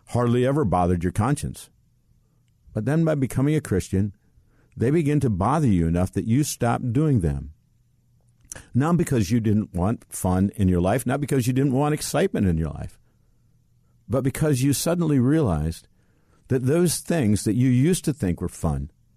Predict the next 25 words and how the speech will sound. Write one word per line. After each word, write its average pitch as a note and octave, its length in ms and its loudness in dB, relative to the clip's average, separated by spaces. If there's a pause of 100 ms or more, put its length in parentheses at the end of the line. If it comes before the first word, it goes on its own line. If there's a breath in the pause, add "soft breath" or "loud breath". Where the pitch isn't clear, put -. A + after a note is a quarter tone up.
(460)
were G2+ 160 0
really A2+ 320 2
harmful. A#2+ 600 -2 (760)
They C3+ 120 2
really D#3 340 4
weren't B2 500 0
good D#3 240 0
for F#2 160 -2
you. C#2+ 240 -2 (800)
And F#2+ 160 0
so B2+ 320 0 (800)
the D#2+ 120 -4
Holy A#2 300 0
Spirit F#2 460 -2 (240 soft breath)
has G#2 120 0
begun G#2+ 340 2
to C3+ 100 0
change A2+ 520 -2
the A2 120 0
way A2 220 2
that A2+ 160 0
you A#2 180 2
look A2 400 2 (100)
at A#2+ 160 -2
life. B2+ 440 -2